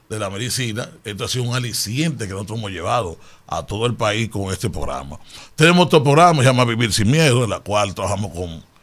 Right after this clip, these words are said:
el incar, para la, la, las personas que, pues, padecen cáncer. Lo hacemos de una forma preventiva y también le hemos dado más de quinientos millones de pesos en medicina solamente del cáncer, el incar. Eh, tenemos un programa también de pasantía laboral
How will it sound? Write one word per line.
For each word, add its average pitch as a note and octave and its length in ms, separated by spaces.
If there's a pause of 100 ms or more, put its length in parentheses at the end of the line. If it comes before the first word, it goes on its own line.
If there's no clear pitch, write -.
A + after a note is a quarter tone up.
(120)
el F2 160
incar, B2 480 (460)
para F2 300
la, E2 260
la, C#2+ 580
las D#2+ 140
personas G2 340
que, F#2+ 120
pues, - 320
padecen F2+ 360
cáncer. A2 360
Lo F#2+ 100
hacemos A2+ 320
de A2+ 80
una G#2+ 60
forma A#2+ 340
preventiva A#2+ 880 (440)
y A2 120
también G#2 480
le G#2+ 60
hemos G#2 120
dado G#2 140
más A2 160
de G#2 80
quinientos G#2 340
millones G2 280
de D#2 40
pesos A2+ 380
en G#2 120
medicina G2+ 380
solamente G#2+ 460
del E2 160
cáncer, A2 360
el D#2 100
incar. A2+ 360 (540)
Eh, G#2 280
tenemos A2+ 280
un B2+ 80
programa A#2+ 420
también G#2+ 240
de A2 80
pasantía G#2+ 920
laboral A2+ 600